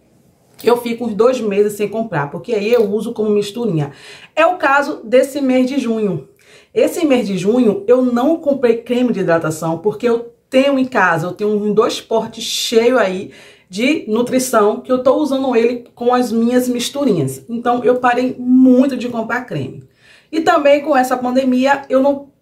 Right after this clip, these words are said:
fiquei com medo de comprar as coisas pela internet e demorar de chegar. Já basta o secador que não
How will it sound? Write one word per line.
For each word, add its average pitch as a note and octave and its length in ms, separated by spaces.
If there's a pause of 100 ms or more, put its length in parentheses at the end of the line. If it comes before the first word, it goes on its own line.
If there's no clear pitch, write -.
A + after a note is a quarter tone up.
(180)
fiquei C4+ 280
com C4+ 120
medo A3 180
de G3+ 140
comprar G3 600 (360)
as G3 220
coisas F#3 400
pela F3+ 220
internet G3 600 (380)
e E4 100
demorar D4+ 380
de - 100
chegar. F#3 540
Já F3 160
basta B3+ 640
o D4+ 140
secador A3 840 (100)
que G3+ 440
não F3+ 580